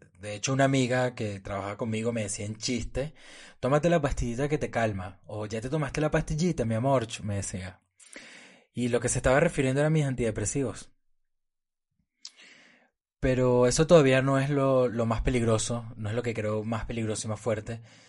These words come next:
porque de las personas que tienen cáncer, de las que son víctimas de bullying, o cuando ven un adulto realmente adicto, no escuchas ninguna de estas palabras. Y es que, claro, ahora entiendo que la ignorancia sobre salud mental nos hace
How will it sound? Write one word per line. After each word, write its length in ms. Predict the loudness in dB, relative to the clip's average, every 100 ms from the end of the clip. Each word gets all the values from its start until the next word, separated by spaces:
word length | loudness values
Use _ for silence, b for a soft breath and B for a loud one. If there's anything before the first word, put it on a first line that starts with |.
| B B B B
porque 400 | -6 -6 -4 -4
de 100 | -2
las 120 | -2 -2
personas 340 | -4 -4 -4
que 80 | -2
tienen 260 | 0 0
cáncer, 520 | 2 2 2 0 -2 -4
de 100 | -6
las 120 | -8
que 100 | -10
son 160 | -8
víctimas 360 | -8 -6 -4 -2
de 60 | -2
bullying, 500 | 0 0 0 -2 -6
o 240 | -8 -8 -6
cuando 260 | -6 -4
ven 160 | -4 0
un 100 | 2
adulto 340 | 2 2 0
realmente 520 | 0 0 0 0 0
adicto, 500 | 0 0 -2 -4 -4 -6 B B B B
no 120 | -4
escuchas 420 | -2 0 0 0
ninguna 340 | -2 -2 -2 -2
de 60 |
estas 180 | -4 -8
palabras. 580 | -8 -8 -8 -12 -18 -20 _ B B B B B B B
Y 80 | -6
es 80 | 0
que, 180 | 0
claro, 340 | 2 2 2 -4
ahora 200 | -8 -4
entiendo 500 | -4 0 0 0 0
que 240 | -2 -4 -4
la 140 | -6
ignorancia 480 | -6 -4 -4 -4 -4
sobre 260 | -2 -2 -2
salud 260 | -6 -6
mental 560 | -4 -2 0 -2 -2 -10 b b b b b
nos 180 | -6
hace 460 | -4 -4 -4 -6 -10